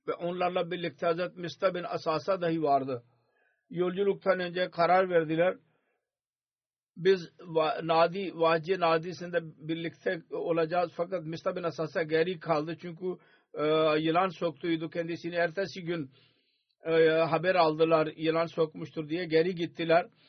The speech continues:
ve onu beraber ge-, Medine'ye getirdiler. Medine'de bunlar Res-, Hazreti Abdurrahman bin Selama'nın evinde misafir oldular.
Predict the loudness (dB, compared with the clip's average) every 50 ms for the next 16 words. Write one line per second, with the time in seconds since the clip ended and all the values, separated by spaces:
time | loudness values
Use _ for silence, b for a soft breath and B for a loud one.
0 | b b b b _ -4 0 0 0 0 -2 -6 -6 -2 0 2 2 4 4 2
1 | 0 0 -2 -2 -2 -4 -6 -6 -4 -4 -4 -4 -2 -4 -4 -4 -4 -4 -4 -2
2 | -2 -2 0 0 0 0 -2 -4 -4 -4 -4 -4 -4 -2 -2 -4 -2 -2 -4 -4
3 | -2 -2 -2 -2 -2 -4 -4 -2 -2 -2 -2 -2 -4 -6 -8 _ _ -10 -10 -8
4 | -8 -8 -8 -8 -10 -8 -8 -8 -8 -6 -4 -2 -2 -2 -2 -2 -2 -4 -4 -4
5 | -6 -6 -6 -8 -10 -14 -16 _ _ b b b b b b b -6 -2 0 0
6 | 0 0 0 0 0 0 -2 -4 -6 -6 -6 -6 -6 -6 -4 -2 -2 -2 -2 -2
7 | 0 2 4 4 4 4 2 0 -4 -6 -2 -2 -2 -2 -2 -4 -2 -2 -2 -2
8 | -2 -4 -4 -4 -4 -4 -6